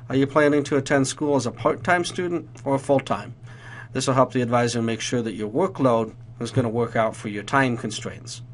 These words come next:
Number four, please indicate your writing level. Number five, your math level. Number six, what major are you planning to study here at L C C? And number seven here, indicate any activities or responsibilities like a job,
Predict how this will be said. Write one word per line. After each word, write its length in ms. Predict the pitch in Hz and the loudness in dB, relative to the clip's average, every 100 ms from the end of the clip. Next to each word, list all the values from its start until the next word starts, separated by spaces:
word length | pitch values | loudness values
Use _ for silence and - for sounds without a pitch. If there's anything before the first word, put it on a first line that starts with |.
| - - - - | -16 -16 -16 -4
Number 180 | 135 131 | 0 2
four, 320 | 123 151 147 | 0 2 2
please 300 | 135 135 127 | 2 0 0
indicate 380 | 127 120 117 117 | 2 0 -2 -4
your 140 | 107 107 | -2 0
writing 300 | 139 196 202 | 4 4 6
level. 420 | 196 190 196 - - - - - | 6 6 2 -2 -14 -16 -16 -6
Number 180 | 127 131 | 0 0
five, 380 | - 123 120 110 | 2 2 2 0
your 80 | 101 | -2
math 400 | 120 180 - 127 | 2 4 2 2
level. 360 | 110 110 123 - - - - - - - - | 2 0 -4 -6 -12 -12 -14 -16 -16 -10 0
Number 220 | 156 160 | 2 2
six, 420 | - 170 165 - - - - | 4 4 2 -2 -10 -14 -12
what 340 | 156 170 185 - | 0 2 2 0
major 360 | 147 165 156 | 2 2 4
are 40 | 131 | 2
you 120 | 117 | 2
planning 360 | - 120 113 110 | 0 0 2 -2
to 60 | |
study 360 | 104 117 107 107 | -2 -2 -2 -2
here 140 | 113 104 | -2 -2
at 100 | 107 | -2
L 100 | 101 | -4
C 180 | - | -6
C? 300 | 117 - 101 - - - - - - - - - | -6 -6 -8 -10 -14 -14 -16 -16 -16 -14 -14 -4
And 260 | 151 156 151 | 4 4 6
number 260 | 147 139 139 | 4 4 2
seven 400 | - 139 147 127 | 4 4 4 2
here, 320 | 120 104 - - - | 0 -4 -6 -10 -4
indicate 420 | 170 196 214 185 | 0 2 2 2
any 220 | 180 170 | 2 2
activities 540 | 156 127 180 165 147 139 | 2 2 -2 0 0 0
or 60 | |
responsibilities 840 | 123 - 131 123 127 131 113 104 117 | 0 2 2 2 2 2 0 -2 -4
like 140 | 107 | -6
a 60 | - | -2
job, 500 | 123 113 117 120 | 2 4 4 2